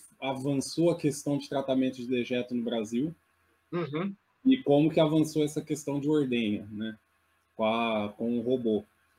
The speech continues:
Speaker 1: Super legal, e com certeza se à época eu tivesse esse ti-, esse a-, o acesso que a gente tem hoje a, a, a, a equipamentos e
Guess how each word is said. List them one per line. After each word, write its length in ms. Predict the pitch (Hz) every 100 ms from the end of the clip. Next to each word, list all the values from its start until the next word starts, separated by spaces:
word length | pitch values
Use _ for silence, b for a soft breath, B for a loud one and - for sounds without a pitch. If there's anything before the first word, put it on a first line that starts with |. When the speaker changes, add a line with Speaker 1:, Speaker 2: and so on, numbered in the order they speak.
| _ _ _ _ _ _
Speaker 1:
Super 420 | - - 147 185 185
legal, 640 | 165 123 123 156 185 165
e 540 | 139 139 135 131 123 -
com 180 | 147
certeza 640 | 185 196 180 170 160 147 143
se 180 | -
à 160 | 139 135
época 440 | 131 143 - -
eu 180 | 120 120
tivesse 640 | 117 123 123 127 123 - 120
esse 320 | 120 - 120
ti-, 160 | -
esse 300 | 131 123 123
a-, 180 | 127 127
o 160 | 127 135
acesso 560 | 127 - 202 170 139
que 140 | 120 127
a 40 |
gente 300 | 117 127 -
tem 220 | - 120
hoje 320 | 120 120 113 120
a, 220 | 123 120 120 113
a, 60 | 117
a, 720 | 117 113 117 117 120 - 123
a 80 | 139
equipamentos 1040 | 131 - 131 123 123 113 - 101 - - _ _ _ _ _ _ _ _ -
e 1080 | 127 131 139 143 139 135 127 120 110 101